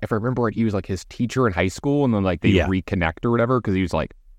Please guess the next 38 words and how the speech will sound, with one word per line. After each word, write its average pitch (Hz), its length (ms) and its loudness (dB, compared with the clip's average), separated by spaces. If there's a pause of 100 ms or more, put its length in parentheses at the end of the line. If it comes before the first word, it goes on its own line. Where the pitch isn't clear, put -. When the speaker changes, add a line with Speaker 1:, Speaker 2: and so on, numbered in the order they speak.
(120)
Speaker 1:
"Oh, 120 140 6
like, 101 180 2
I 104 80 2
know 101 160 2
you 92 220 0
were 90 80 0
a 82 60 -2
piece 92 180 -2
of 85 100 -4
shit - 240 0
when 98 80 -2
you 90 80 0
were 90 60 0
in 82 60 0
my 76 120 0
class. 90 540 0
Like, 80 220 -4 (260)
you 107 100 -4
probably 92 320 0
know 90 160 0
people 87 300 -4
to, 80 60 -4
like, 78 140 -4
sell 85 180 -2
drugs." 92 300 0
Or 131 120 -2
so-, 160 100 4
I 147 80 2
can't 165 140 4
remember. 110 240 2
I 101 100 6
haven't 113 200 0
seen 101 180 0
Breaking 80 240 -2
Bad 78 140 -4
in - 40 -10
a 76 40 -4
very 82 180 -2